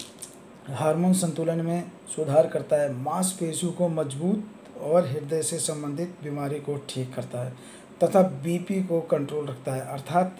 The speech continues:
इस एक capsule में वो सब पोषण तत्व मौजूद हैं जो एक व्यक्ति को daily चाहिए होता है। इस capsule को स्त्री पुरुष दोनों यूज़ कर सकते हैं और इसको यूज़ करने से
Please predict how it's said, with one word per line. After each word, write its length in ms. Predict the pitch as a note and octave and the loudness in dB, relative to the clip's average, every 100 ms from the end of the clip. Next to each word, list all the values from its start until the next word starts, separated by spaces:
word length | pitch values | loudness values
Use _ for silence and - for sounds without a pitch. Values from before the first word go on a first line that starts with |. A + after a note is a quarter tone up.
| - | -8
इस 240 | F#3 G#3 - - - - | -2 0 0 -4 -10 -2
एक 300 | F3 F#3+ F#3 - | 0 0 -4 2
capsule 400 | E3 D3+ - F3+ | 4 4 4 2
में 180 | F#3 F#3+ - - - D#3 | 2 0 -4 -18 -10 2
वो 140 | E3+ | 4
सब 420 | E3 - G3+ G3+ - | 4 8 10 10 6
पोषण 420 | E3+ D#3+ C#3 E3 - - - - | -2 -2 2 2 0 -6 -20 -2
तत्व 260 | D#3+ D3+ E3+ | 0 2 0
मौजूद 360 | D3 D3+ D#3+ D#3 | 0 0 -2 0
हैं 160 | E3+ | -2
जो 200 | C3+ F3+ F#3 F#3 D#3+ | 2 6 6 4 -2
एक 220 | E3 - | -2 0
व्यक्ति 380 | C#3+ C#3+ - D#3+ | 0 0 -4 -6
को 160 | E3+ | -2
daily 340 | D3+ C#3 C3+ D3 | -2 0 -2 -4
चाहिए 400 | - C3 B2 C#3+ | -2 0 2 2
होता 340 | C3+ B2 B2+ | 0 -2 -2
है। 160 | A#2+ A#2+ - - - - | -4 -6 -12 -20 -20 -6
इस 200 | - F#3+ | 0 2
capsule 400 | - E3 D#3 E3 | 6 6 6 2
को 200 | E3+ E3 | 4 4
स्त्री 320 | D#3 - F3+ F3+ | 4 -2 0 0
पुरुष 340 | F3+ E3 C#3+ - C#3 | 0 -6 -6 -8 -4
दोनों 320 | E3+ G3+ G#3+ | 0 4 4
यूज़ 300 | E3+ E3+ F#3 - | 4 0 -2 0
कर 160 | E3+ E3+ | 2 2
सकते 440 | E3 C#3+ - D#3 D3 | 0 -4 -4 -4 -2
हैं 320 | C#3+ C3 B2 - - - - - - | -2 -4 -6 -14 -18 -20 -20 -12 2
और 280 | F3 G#3 F#3 - - - | 4 4 0 -6 -14 -8
इसको 280 | E3+ - G#3+ | -6 2 4
यूज़ 400 | G3 F3 G3 F#3+ - | 6 4 2 0 0
करने 240 | E3 F3 F3+ | 2 4 4
से 240 | F3 C#3 | 2 -2